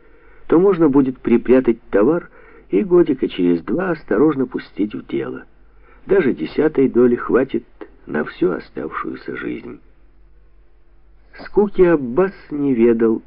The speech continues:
и мог часами следить, как бежит, ворочая камнями, река, как закатывается солнце, похожее на разбухшую от крови пиявку,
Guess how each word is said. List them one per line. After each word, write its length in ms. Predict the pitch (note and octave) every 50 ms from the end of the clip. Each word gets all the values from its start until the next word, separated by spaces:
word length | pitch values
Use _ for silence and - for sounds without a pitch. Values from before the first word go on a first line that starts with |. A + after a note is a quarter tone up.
| -
и 100 | - -
мог 220 | A2 C#3 F3 F3 -
часами 480 | - - C#3 - - - F3+ F#3 F3
следить, 600 | D#3+ - - C3 B2 G#2+ G#2+ D3+ D#3+ - - - - - - - - - - -
как 220 | - D3 D#3+ D#3+ C#3
бежит, 440 | A#2 C3 C3 A#2 C3 D#3 D#3+ - A#2+
ворочая 540 | G#2+ A2 A2+ C3 D3 C#3 - - A#2 G#2+
камнями, 480 | G#2 - G2 F#2 F#2 F#2+ A#2+ B2+ A#2+ A2+
река, 420 | F2+ D#2+ D2+ - - D#2 D#2+ F2+ - - - - - - - - - - _ -
как 240 | - F3 F3 E3
закатывается 800 | C#3+ D#3 D3 - - F3 F3 - D3 C3+ A2 E2 - - - D2+ - -
солнце, 580 | - - G2 A#2 B2 A#2+ A#2 - - - G#2+ - - - - - - -
похожее 600 | - G2+ G#2 - - A2 A2+ A2 G#2 A2+ A2 G#2+
на 160 | G#2 G#2 G#2 G2+
разбухшую 760 | G#2+ G2+ F2 D#2 D2 F2+ G#2 G#2+ - - - - G2+ G2+ G2+
от 120 | G2+ -
крови 380 | - - - F#2 F#2 F#2 F#2 F#2+
пиявку, 760 | F#2+ - F#2+ F#2+ F2 E2+ F2 F#2+ F#2+ - - - - - -